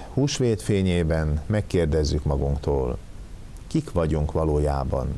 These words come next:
Mennyei értékekről vagy földi dolgokról, földhöz tapadt kincsekről tanúskodó emberek?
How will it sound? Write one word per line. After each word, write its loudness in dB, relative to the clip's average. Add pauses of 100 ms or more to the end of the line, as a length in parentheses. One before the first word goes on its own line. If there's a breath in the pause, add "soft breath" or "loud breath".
(1600 loud breath)
Mennyei 4
értékekről 4 (280 loud breath)
vagy 2 (280 loud breath)
földi 2
dolgokról, 2 (460)
földhöz 2
tapadt 0
kincsekről 0
tanúskodó 0
emberek? -2